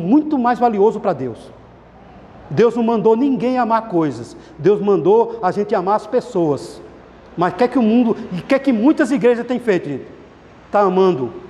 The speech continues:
as coisas e largando as pessoas. Nós somos muito mais importantes, gente.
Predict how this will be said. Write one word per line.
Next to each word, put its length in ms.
as 200
coisas 560
e 60
largando 320
as 80
pessoas. 600
Nós 220
somos 280
muito 320
mais 220
importantes, 520
gente. 120